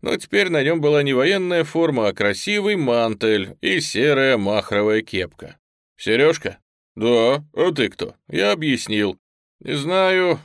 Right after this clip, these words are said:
не помню. Много вас было. А ты где работаешь?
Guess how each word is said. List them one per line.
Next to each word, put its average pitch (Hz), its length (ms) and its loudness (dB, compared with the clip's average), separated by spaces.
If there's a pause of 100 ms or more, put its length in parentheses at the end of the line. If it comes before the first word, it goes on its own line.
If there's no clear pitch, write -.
не 113 160 -4
помню. 120 800 0
Много 185 440 0
вас 170 260 2
было. 123 500 0
А 151 140 0
ты 208 120 2
где 214 200 2
работаешь? 202 640 0